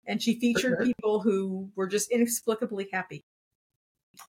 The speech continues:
Speaker 1: And I was one of
Speaker 2: Wow.
Speaker 1: the
Speaker 2: And,
Speaker 1: people who decided
Speaker 2: and
Speaker 1: was
Speaker 2: for all that you've s-, for all that you've seen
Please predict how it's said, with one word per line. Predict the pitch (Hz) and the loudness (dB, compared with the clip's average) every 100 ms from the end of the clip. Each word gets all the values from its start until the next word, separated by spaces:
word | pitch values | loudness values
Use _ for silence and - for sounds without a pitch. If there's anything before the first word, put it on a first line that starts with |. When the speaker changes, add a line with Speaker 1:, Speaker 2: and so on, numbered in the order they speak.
| - | -10
Speaker 1:
And | 170 170 | -8 -2
I | 196 | 0
was | 196 | 2
one | 185 208 | 4 4
of | |
Speaker 2:
Wow. | 214 175 - | 4 2 0
Speaker 1:
the | |
Speaker 2:
And, | - | -2
Speaker 1:
people | - - 170 | -4 -10 -10
who | |
decided | 175 - 170 165 | -6 0 0 2
Speaker 2:
and | 202 | 2
Speaker 1:
was | 220 | 2
Speaker 2:
for | 170 - | 0 0
all | 190 214 | 2 2
that | 233 226 | 2 0
you've | 214 202 | -2 -2
s-, | - - - _ _ | -2 -4 -6 _ _
for | - - | 2 4
all | 208 | 4
that | 226 233 | 2 0
you've | 220 208 | -2 0
seen | - 233 208 135 151 | 4 6 6 4 -2